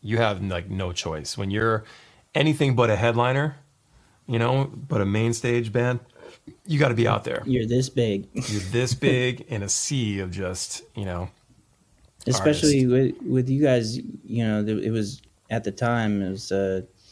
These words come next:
Speaker 2: predominantly, like, hardcore screamo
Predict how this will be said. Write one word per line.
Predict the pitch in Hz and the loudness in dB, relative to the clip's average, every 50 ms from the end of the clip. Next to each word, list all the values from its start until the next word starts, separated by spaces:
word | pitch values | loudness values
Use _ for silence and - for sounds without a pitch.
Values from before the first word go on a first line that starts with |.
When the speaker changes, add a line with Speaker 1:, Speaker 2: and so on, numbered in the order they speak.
| - _ _ _ _ _ _ _ _ _ _ | -20 _ _ _ _ _ _ _ _ _ _
Speaker 2:
predominantly, | - - 95 98 95 98 101 104 101 101 85 71 101 98 95 95 90 - - | -10 -6 -2 0 0 0 0 0 0 0 0 0 0 0 0 -2 -6 -8 -10
like, | - - - - - | -8 -8 -8 -10 -10
hardcore | - - - 107 104 98 - - 104 104 101 101 101 | -14 -6 -4 -2 -2 -2 -4 -2 0 0 2 0 0
screamo | 98 - - - - 107 110 107 110 110 110 110 110 113 | -2 -6 -10 -6 -4 -4 -2 0 0 0 0 0 -2 -2